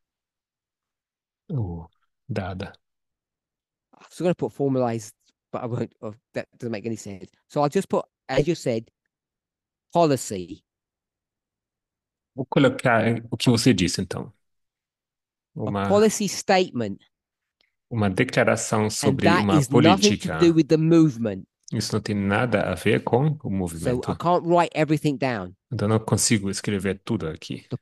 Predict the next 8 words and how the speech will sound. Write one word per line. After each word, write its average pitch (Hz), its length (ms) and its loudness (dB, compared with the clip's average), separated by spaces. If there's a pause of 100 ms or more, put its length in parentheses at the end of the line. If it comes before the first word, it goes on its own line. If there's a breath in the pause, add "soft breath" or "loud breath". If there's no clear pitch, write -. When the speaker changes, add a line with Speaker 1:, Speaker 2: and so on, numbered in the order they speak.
Speaker 2:
policy 196 440 2
statement 147 500 0
is 135 160 0
what 147 240 2
you're 139 180 2
seeing. 120 680 0 (920)
Speaker 1:
A 90 240 -4
declaração 104 1000 -4